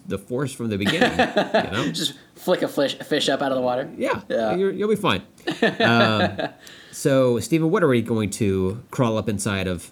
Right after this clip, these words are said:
Speaker 1: next week?
Speaker 2: Oh, man, I'm so excited to finally watch The Night Before. Uh,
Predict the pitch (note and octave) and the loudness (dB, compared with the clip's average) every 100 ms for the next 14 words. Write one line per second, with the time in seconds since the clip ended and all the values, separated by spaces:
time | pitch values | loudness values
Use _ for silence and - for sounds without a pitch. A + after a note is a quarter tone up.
0 | - F#2+ - F2 E2+ A#2+ B2+ A2+ G#2+ A2 | -8 -6 -4 -6 -6 -4 0 2 0 0
1 | G#2 G#2 - F3+ F3+ E3 D3+ C3+ C3 B2 | -2 -4 0 2 2 0 0 2 0 -2
2 | A#2+ D#3+ D#3+ D3+ C3 B2+ B2+ - C#3 D3+ | -2 0 0 0 0 0 -2 -4 -4 -2
3 | D#3 F#3 G3 A#2+ F#2+ - - _ - G#2+ | -2 -2 0 0 -2 -10 -20 _ -10 -4
4 | G#2+ G#2+ A2 | -2 -2 -2